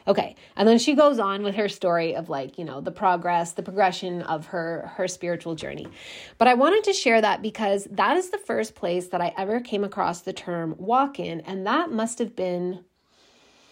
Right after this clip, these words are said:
maybe around two thousand and five or two thousand and six. And when I read those words, um, I knew what it meant. I knew what a walk-in was. I just got it. And I remember reading and rereading and rereading that passage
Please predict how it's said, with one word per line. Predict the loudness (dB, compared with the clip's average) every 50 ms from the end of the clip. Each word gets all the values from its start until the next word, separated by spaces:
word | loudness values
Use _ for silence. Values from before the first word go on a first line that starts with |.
| -14 _ 2
maybe | 4 6 8 8 6
around | 6 6 4 4 2 2
two | 2 0 -2
thousand | 0 2 4 4 2 2 0 -2
and | -2 -4 -4
five | -4 -2 0 0 0 0
or | -2 -4
two | -4 -4 -4 -2
thousand | 0 0 0 0 0 -2 -4 -4
and | -4 -6 -6
six. | -8 -10 -12 -14 -14 _ -18 -18 -18 -18 _ _ _ _ _ _ _ -20 -20 -20 -20 -20 _ _ 2
And | 4 6 6 6 6 4 4 2 0 -4 -10 _ _ _ _ _ _ _ _ _ _ _ _ _ _
when | -2 2 4 4 6
I | 6 4
read | 6 6 6 6 6 6
those | 6 4 4 4
words, | 0 -4 -2 -2 -2 -2 -4 -4 -8 -12 -16 -18 _ _ _ _ -2
um, | 0 0 0 0 0 -2 -4 -4 -4 0
I | 0 2 2
knew | 2 4 4 4
what | 4 4
it | 2 0
meant. | -2 -6 -6 -10 -18 -6 0 2
I | 4 6 6 4
knew | 4 4 4 4 4 4
what | 4 4 2
a | 2
walk-in | 2 2 2 0 0 -2 -6 -6 -4
was. | -4 -4 -4 -4 -4 -4 -4 -4 -4
I | -2 -2
just | -2 -4 -6 -4
got | -2 0 0 0 -2
it. | -4 -10 -10 -8 -6
And | -2 0 0
I | 2 2 2 0 -2 -6 -6
remember | -4 -2 0 0 2 2 4 4 4 4 2
reading | 2 0 0 0 2 2 2 0 -2 -4 -4
and | -4 -2 -2 -2
rereading | -2 -2 0 0 0 0 0 -2 -2 -4 -6
and | -6 -6 -4
rereading | -2 -2 -2 -2 -2 -2 -2 -2 -4 -4 -6 -8 -10 -8
that | -8 -8 -8 -8
passage | -8 -8 -6 -6 -8 -8 -12 -12 -12 -12